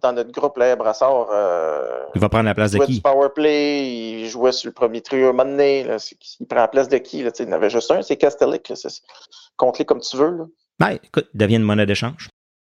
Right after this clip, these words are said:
Speaker 1: C'est ça. Police d'assurance.
Speaker 2: On, on l'a dit tantôt, il y a un, il y a un, un Norris qui se blesse, tout le monde monte d'un cran, puis on, on est, on est
Speaker 1: Mm.
Speaker 2: encore pas mal pris. On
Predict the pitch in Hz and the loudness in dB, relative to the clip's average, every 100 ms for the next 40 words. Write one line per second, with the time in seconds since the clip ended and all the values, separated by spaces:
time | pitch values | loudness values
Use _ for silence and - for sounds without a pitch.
0 | _ _ - - - 131 120 147 - _ | _ _ -20 -12 -4 -2 2 0 -2 _
1 | _ _ _ - 139 135 147 - 131 123 | _ _ _ 0 0 2 0 2 0 0
2 | - - _ _ _ _ _ _ _ 113 | -8 -20 _ _ _ _ _ _ _ 0
3 | 107 131 117 117 135 123 135 135 107 107 | 2 2 2 2 0 0 0 0 0 0
4 | 107 113 104 104 104 101 98 98 - - | 0 0 0 0 0 -2 -2 -4 -6 -18
5 | - _ 98 101 117 120 127 - 98 110 | -20 _ 0 2 4 4 2 -2 -2 0
6 | 131 127 - 110 117 113 110 104 104 - | 0 0 -2 0 0 0 0 0 -2 0
7 | 104 127 - 95 92 92 92 92 95 95 | -2 -2 -2 -2 -2 -2 -4 -2 0 2
8 | 98 104 98 107 110 101 95 - 117 | 4 2 2 2 2 2 0 -2 -2